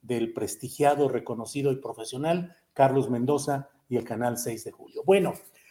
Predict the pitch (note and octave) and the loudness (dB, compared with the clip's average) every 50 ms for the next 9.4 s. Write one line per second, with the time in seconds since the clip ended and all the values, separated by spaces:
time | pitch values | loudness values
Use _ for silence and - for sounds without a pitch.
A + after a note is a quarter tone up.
0 | _ _ - G3+ F#3 F#3 G3+ G3 B3 B3 A#3 G3 - F3+ E3 D#3 D3+ D3 F3 F3 | _ _ 10 10 12 12 10 10 10 10 8 8 8 6 8 8 8 6 6 6
1 | F3 D#3+ D3+ D3 D3 D3+ B2 B2 C3 B2+ C3 B2 C3+ F3 G3+ G3 D3+ B2+ B2 A#2+ | 6 6 6 4 4 2 0 2 2 2 2 2 4 4 4 4 2 0 0 -2
2 | C3 C3+ C3 B2+ B2 A2+ C3 B2+ C3 C3 C#3+ C3+ B2+ B2+ C#3+ C3+ C#3 E3+ C#3+ C#3+ | 0 0 0 0 0 -2 -2 -2 0 0 0 0 0 -4 -4 -4 -4 -4 -4 -4
3 | D3+ C#3+ D3 D3+ D3+ - E3 D#3+ D#3+ G3+ G3+ G#3 G#3 G#3 - _ _ _ _ - | -8 -8 -8 -10 -8 -6 -8 -2 0 2 2 2 -2 -6 -14 _ _ _ _ 4
4 | C3+ A#2+ G#2+ B2 B2 - C3 B2 B2+ A#2+ A#2 A#2+ A#2+ C#3 C#3+ C#3+ C#3+ C3+ C3 A#2 | 4 4 4 0 0 0 0 2 2 0 0 -2 -2 -2 -2 -2 -2 -4 -4 -6
5 | - - D3 D3+ C#3+ C#3+ C3 C#3+ C#3+ D#3 F3 F#3 G3 G#3 G#3+ G#3 G#3 G#3 - _ | -6 -6 -8 -2 -2 -2 -2 -2 -4 0 0 2 2 4 2 2 0 -2 -12 _
6 | _ _ _ _ _ - D3 D3 D#3 D#3+ D3 - - - - C#3+ D#3 D#3+ D3+ - | _ _ _ _ _ -14 -10 -6 -6 -6 -4 -6 -8 -8 -8 -8 -10 -10 -10 -12
7 | D3 D3 C3+ - - - - F#3 F3+ F3 F3 - F#3+ F#3 F#3+ G3 G3+ G#3 G#3 G3+ | -14 -16 -16 -16 -16 -8 -4 -2 -2 -2 -4 -4 -4 -2 -2 0 2 2 2 2
8 | G3+ G#3 A3 A3+ A3 A3+ A3+ G#3 G#3 G#3 G#3 G#3 G3+ G3+ G3+ G3+ G3 - - A3 | 4 6 6 6 6 6 4 4 6 6 4 4 6 6 4 4 2 8 8 8
9 | A3 G#3+ G#3+ G#3+ G#3 G#3+ - | 8 10 4 2 0 0 -8